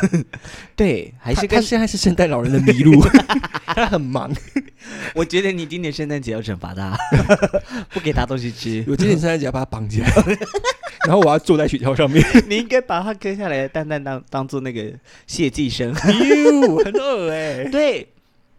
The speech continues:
Speaker 2: 谢祭生。
Speaker 1: 哼。
Speaker 2: 有一个，我记得圣诞节有一个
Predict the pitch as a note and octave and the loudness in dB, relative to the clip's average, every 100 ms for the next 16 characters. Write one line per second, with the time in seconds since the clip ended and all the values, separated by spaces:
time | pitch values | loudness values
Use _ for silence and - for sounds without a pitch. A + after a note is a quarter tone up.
0 | _ - A#3+ G3 - F3+ D#3 D3 D3 D3 | _ -8 -2 -2 -2 -8 -4 -4 -2 -6
1 | D#3+ _ - C3 F3+ - _ _ _ B2 | -12 _ -8 -6 -8 -16 _ _ _ -2
2 | C3+ E3+ E3+ C#3+ B2+ A2+ A#2+ G3 F3 F3 | -2 -2 -2 0 -2 -4 -8 -6 -6 -6
3 | E3+ D3+ A#2 G#2 F#2+ A2 A2+ G2 | -6 -8 -6 -8 -8 -8 -8 -8